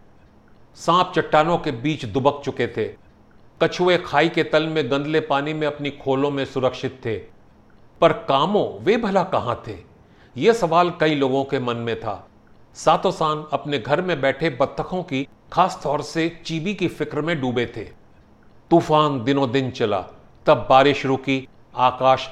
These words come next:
साफ हुआ, लोग फिर से घरों से बाहर निकल पाए। बत्तख दर्शक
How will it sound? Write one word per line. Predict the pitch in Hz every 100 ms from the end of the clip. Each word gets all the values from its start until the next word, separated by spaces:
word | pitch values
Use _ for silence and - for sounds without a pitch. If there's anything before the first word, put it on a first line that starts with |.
| -
साफ | - 147 131 123 117
हुआ, | 104 92 - - - -
लोग | 147 160 -
फिर | 160
से | 143 170
घरों | 120 143 143
से | 139
बाहर | 123 120 123 123
निकल | 120 117
पाए। | 110 104 98 - _ _ - - -
बत्तख | 110 160 - 170
दर्शक | 147 147 - 156